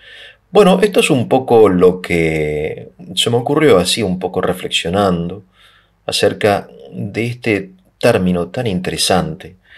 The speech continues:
tan actual, que es el impedimento, ¿no? Que viene finalmente de aquella imagen tremenda de los grilletes que llevaban los prisioneros. Bueno, si fue de su utilidad,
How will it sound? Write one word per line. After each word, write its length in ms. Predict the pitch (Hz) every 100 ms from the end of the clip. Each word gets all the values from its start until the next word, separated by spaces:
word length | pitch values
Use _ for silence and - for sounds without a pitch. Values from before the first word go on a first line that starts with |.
| - _
tan 140 | - 92
actual, 500 | 90 - 95 90 85 - - _ _ _ _ _ _ _ - _ _ _ _ _ _
que 100 | -
es 120 | 127
el 80 | 127
impedimento, 1000 | 107 92 92 78 80 76 69 69 - 62
¿no? 160 | 80 98
Que 140 | 87
viene 420 | 104 110 95 92 - - _
finalmente 560 | - 92 92 104 110 95
de 80 | 85
aquella 320 | 82 92 87
imagen 440 | 90 92 92 85
tremenda 720 | 80 160 95 95 - 87 92 - _ _ _
de 100 | 92
los 120 | 92
grilletes 420 | 95 92 101 95
que 80 | 95
llevaban 480 | - 85 85 85 82
los 120 | 80
prisioneros. 840 | - 85 - 73 65 - - - - - - - _ _ _
Bueno, 340 | - 95 - _ _ _ _
si 140 | -
fue 140 | -
de 100 | 104
su 120 | 101 101
utilidad, 600 | - 110 95 95 92